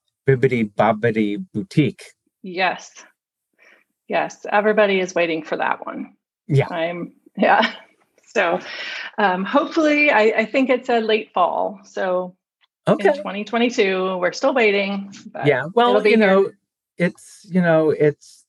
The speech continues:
Speaker 1: the, we're dealing with a transition period of restarting America.
Speaker 2: Right.
Speaker 1: And my, my think-, uh, my thinking is that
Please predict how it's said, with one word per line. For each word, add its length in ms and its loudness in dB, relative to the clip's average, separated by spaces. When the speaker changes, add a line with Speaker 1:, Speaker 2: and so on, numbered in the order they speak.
Speaker 1:
the, 540 2
we're 140 -12
dealing 460 2
with 200 4
a 80 2
transition 680 -2
period 640 2
of 600 -2
restarting 960 0
America. 840 0
Speaker 2:
Right. 20 -2
Speaker 1:
And 560 2
my, 400 0
my 400 4
think-, 500 -2
uh, 160 -6
my 260 0
thinking 460 0
is 460 0
that 360 0